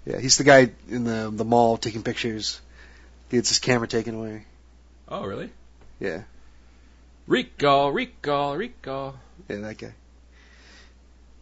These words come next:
Speaker 2: All right, uh, Scott, number five.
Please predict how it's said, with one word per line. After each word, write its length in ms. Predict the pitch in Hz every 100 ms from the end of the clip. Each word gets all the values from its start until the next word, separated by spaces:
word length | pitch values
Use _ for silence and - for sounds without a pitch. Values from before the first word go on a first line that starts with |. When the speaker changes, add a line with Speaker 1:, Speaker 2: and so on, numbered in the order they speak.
| - - -
Speaker 2:
All 120 | 85 90
right, 240 | 180 -
uh, 540 | 101 98 98 98 98 101
Scott, 440 | - - 208 226
number 140 | 202
five. 260 | - - -